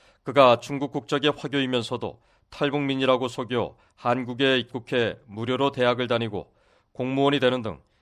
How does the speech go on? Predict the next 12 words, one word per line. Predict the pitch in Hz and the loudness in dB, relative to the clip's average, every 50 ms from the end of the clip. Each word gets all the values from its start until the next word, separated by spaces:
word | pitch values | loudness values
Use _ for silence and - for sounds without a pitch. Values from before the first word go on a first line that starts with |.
| _ - | _ -6
여러 | 113 117 123 123 120 | 0 2 2 4 2
혜택을 | 110 - 117 117 117 - 127 117 123 113 | 2 2 -2 -2 -2 -2 -4 -4 -2 0
받고, | 117 117 110 - - _ - 120 117 110 92 - _ _ _ _ _ _ _ | 0 0 0 0 -8 _ -4 -2 -2 -2 -4 -6 _ _ _ _ _ _ _
북한까지 | - 117 113 - 135 123 117 131 127 127 143 | -14 -8 -2 0 0 0 2 0 0 0 0
다시 | 131 127 123 - - | 0 -2 -2 -2 -2
방문해 | 117 135 127 123 123 127 123 98 - - | -2 0 0 0 0 -2 -2 -2 -2 -4
빌미를 | - 131 127 127 127 135 135 139 | -6 -6 -4 -2 0 0 0 0
제공했으면서도 | 131 143 127 113 127 123 117 110 - - 120 113 110 - 120 110 117 117 107 87 - _ _ _ _ _ | 0 -2 -4 -4 -2 -4 -4 -4 -4 -6 -6 -6 -6 -6 -6 -6 -6 -6 -6 -8 -10 _ _ _ _ _
정의를 | - - 135 127 123 127 127 123 143 135 | -10 -4 -2 0 0 0 0 0 0 0
외치고 | 131 123 120 - - 127 113 | 0 -2 -4 -4 -6 -6 -6
있다는 | 110 - 107 104 101 | -4 -4 -4 -6 -6
지적입니다. | 95 - 107 98 98 87 92 90 92 85 78 - | -8 -10 -10 -10 -10 -10 -10 -12 -10 -12 -14 -14